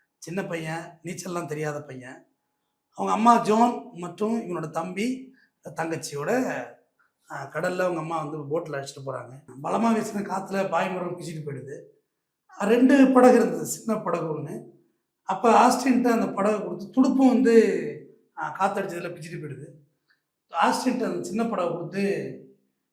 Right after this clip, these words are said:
ஒரு, ஒரு கடினமான முடிவு, ஒரு தாய் வந்து இவ்வளோ ஒரு அயன் முடிவு எடுக்கிறதெல்லாம் வந்து எல்லாராலையும் முடியாது. "ஐயோ பிள்ளை,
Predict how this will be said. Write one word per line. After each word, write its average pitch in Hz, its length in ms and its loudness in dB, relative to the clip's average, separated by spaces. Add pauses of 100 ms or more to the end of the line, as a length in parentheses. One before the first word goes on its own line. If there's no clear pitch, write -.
(100)
ஒரு, 156 400 -12
ஒரு 151 100 -8
கடினமான 226 460 0
முடிவு, 202 320 -2
ஒரு - 120 -6
தாய் 214 300 4
வந்து 208 540 2 (520)
இவ்வளோ - 80 -20
ஒரு 170 180 -2
அயன் 208 320 2
முடிவு 202 280 0
எடுக்கிறதெல்லாம் 196 500 -2
வந்து 185 140 -6
எல்லாராலையும் 196 460 -2
முடியாது. 165 380 -8
"ஐயோ 196 220 -4
பிள்ளை, 202 260 -4